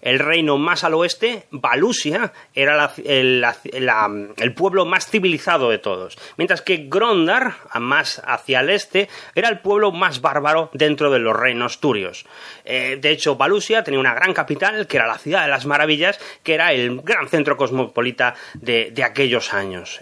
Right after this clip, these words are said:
Eh, lo que podía haber en la Ciudad de las Maravillas lo desconocemos,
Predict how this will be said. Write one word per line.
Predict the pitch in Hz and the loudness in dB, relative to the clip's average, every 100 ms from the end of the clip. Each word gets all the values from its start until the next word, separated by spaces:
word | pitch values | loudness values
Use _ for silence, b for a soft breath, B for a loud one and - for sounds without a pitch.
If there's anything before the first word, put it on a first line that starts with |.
| - | -10
Eh, | 98 101 | -6 -4
lo | 110 120 131 | -2 -2 0
que | 131 - _ - | -4 -6 _ -2
podía | 143 160 220 151 | 0 2 2 2
haber | 165 330 | 2 0
en | 185 131 | 0 -4
la | 120 | -2
Ciudad | 139 | 0
de | 151 | 0
las | 143 | 2
Maravillas | 143 165 196 - | 2 2 0 -2
lo | 165 214 | -2 0
desconocemos, | 190 - 170 147 208 196 214 | 0 -2 -2 0 0 0 -2